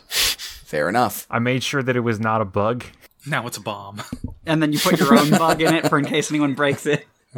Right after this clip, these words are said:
Speaker 2: Yeah, then I turned it into a bug.
Speaker 1: If those hips shake at less than thirty miles an hour. <laughs> All right, so I suppose we can go th-, uh, this in any order, but it'll probably make the most sense if Isaac starts first.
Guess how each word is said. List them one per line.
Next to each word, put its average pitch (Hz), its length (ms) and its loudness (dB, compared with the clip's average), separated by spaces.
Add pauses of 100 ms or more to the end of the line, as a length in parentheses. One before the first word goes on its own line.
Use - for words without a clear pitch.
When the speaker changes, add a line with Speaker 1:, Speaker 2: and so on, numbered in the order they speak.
(200)
Speaker 2:
Yeah, 127 280 2
then 123 160 -2
I 127 80 0
turned 127 260 -4
it 117 120 0
into 110 280 0
a 104 60 0
bug. 104 320 -2 (680)
Speaker 1:
If 107 100 -2
those 135 220 0
hips - 240 0
shake 131 260 0
at 117 60 -2
less 120 180 -2
than 110 140 -8
thirty 127 260 0
miles 120 300 0
an 113 80 -4
hour. 127 360 0 (560)
<laughs> - 220 2 (1800)
All 180 80 0
right, 160 240 -2
so 139 320 0
I 139 100 0
suppose 160 840 -2 (260)
we 127 160 -4
can 123 120 -2
go 151 220 2
th-, - 200 -8
uh, 135 120 2
this 131 200 0
in 104 100 -2
any 127 260 -2
order, 120 360 2
but 117 80 -4
it'll 92 160 -4
probably 139 440 0
make 120 240 0
the 113 60 -2
most 104 300 0
sense 107 240 -2
if 101 120 -6
Isaac 98 320 -4
starts 82 340 -4
first. - 540 -4